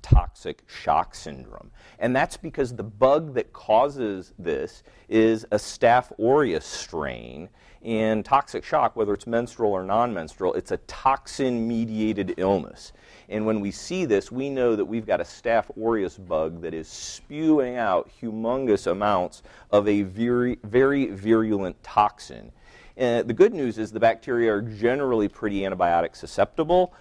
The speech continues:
So in this case, we removed the foreign body, put on some nafcillin, and she got dramatically, uh, better quickly. Now, I thought, case number two, I've titled Cough, Cough, Cough.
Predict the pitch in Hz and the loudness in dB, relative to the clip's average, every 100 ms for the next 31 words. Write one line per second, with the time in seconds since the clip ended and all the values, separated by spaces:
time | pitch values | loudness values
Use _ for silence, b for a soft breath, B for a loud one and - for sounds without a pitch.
0 | b - 101 120 - - 104 110 - 98 | b -4 0 0 -2 0 0 0 -2 -4
1 | 95 98 110 101 98 - 92 85 104 117 | -2 0 0 0 -4 -2 -2 4 4 4
2 | 113 110 - 107 101 95 - 87 95 113 | 2 -2 2 4 4 2 -6 -6 -2 -2
3 | 117 - 113 110 107 104 _ _ _ _ | -4 0 2 4 2 -4 _ _ _ _
4 | _ _ - 120 104 95 95 - 98 92 | _ _ -8 -2 0 0 -4 2 2 2
5 | 95 95 90 87 87 90 82 80 b b | -2 -2 2 0 0 -4 -4 -6 b b
6 | 76 80 76 82 78 76 - 65 85 123 | -2 -2 2 2 0 -4 -10 -6 0 2
7 | 143 143 B B - 220 214 214 190 - | 2 -2 B B 0 2 2 4 4 2
8 | 190 180 160 - 165 156 147 - - - | 4 4 4 2 2 4 2 -2 -6 2
9 | 165 170 170 - - - 156 151 135 - | 4 4 2 -8 -18 0 4 4 2 -4
10 | - - 110 82 101 - | -6 2 4 4 0 -4